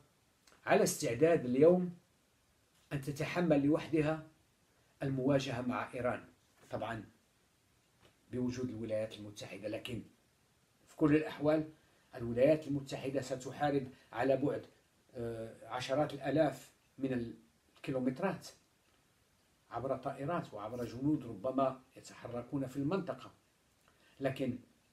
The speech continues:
الولايات المتحدة على الأقل لن تل-، تلحقها خسائر مادية على الأرض. هذا إذا لم، آه، تكن هناك خلايا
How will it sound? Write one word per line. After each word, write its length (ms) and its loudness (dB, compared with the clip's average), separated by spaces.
الولايات 480 0
المتحدة 680 -4
على 220 6
الأقل 600 4
لن 380 2
تل-، 220 2
تلحقها 600 2
خسائر 640 2
مادية 500 6
على 200 4
الأرض. 320 -2
هذا 480 6
إذا 200 4
لم، 320 4
آه، 280 -2
تكن 360 -4
هناك 400 2
خلايا 540 2